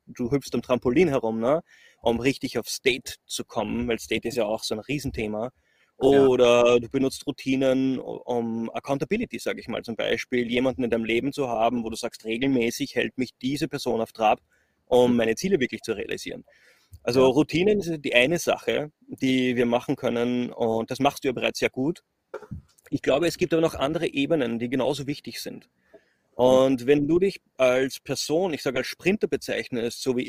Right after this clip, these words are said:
Speaker 1: ich einer bin,
Speaker 2: Mhm.
Speaker 1: dann sind wir Menschen, die eher sagen, das ist ein Full-on- und Full-off-Modus. Das
Speaker 2: Mhm.
Speaker 1: heißt,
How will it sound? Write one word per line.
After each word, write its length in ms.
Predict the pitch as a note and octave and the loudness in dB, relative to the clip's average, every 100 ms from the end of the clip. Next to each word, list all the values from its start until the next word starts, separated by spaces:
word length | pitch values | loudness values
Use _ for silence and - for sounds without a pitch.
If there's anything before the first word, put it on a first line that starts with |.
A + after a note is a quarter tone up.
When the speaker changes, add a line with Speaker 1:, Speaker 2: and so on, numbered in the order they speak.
| F#3 | -4
Speaker 1:
ich 160 | - | -2
einer 200 | A#2 A#2+ | -2 2
bin, 320 | C#3 A2 D3 - _ - - - _ - - | 2 2 -4 -8 _ -14 -14 -16 _ -12 -10
Speaker 2:
Mhm. 120 | A2+ G#2 | -8 0
Speaker 1:
dann 300 | C3 C#3+ C#3+ | 4 4 2
sind 360 | E3+ G3+ E3 | 2 0 0
wir 360 | D3 F3 G3 G3 | -6 0 2 2
Menschen, 500 | C#3+ C#3 G3 - A#3 | -2 -4 -4 -4 -4
die 200 | G#3+ E3 | -2 0
eher 160 | F#3 F#3 | 0 0
sagen, 580 | F3 E3+ F#3+ G3 G3+ F3 | 0 0 0 0 -2 -4
das 160 | C#3 C#3 | -6 -2
ist 200 | F#3 C#3 | -2 0
ein 280 | D3+ D3+ C#3 | 0 0 -2
Full-on- 540 | F#3 G3 D#3 E3+ G#3 | 0 2 2 2 2
und 200 | D#3 D3 | 0 -4
Full-off-Modus. 1400 | - E3+ F3 - A#2+ B2+ - C3 A#2 A2+ G#2+ - - - _ _ - - - | 4 6 6 2 0 0 -2 0 2 2 -2 -10 -16 -20 _ _ -20 -12 -6
Das 100 | G2+ | -2
Speaker 2:
Mhm. 60 | C3+ | 2
Speaker 1:
heißt, 320 | C3+ E3 | 2 2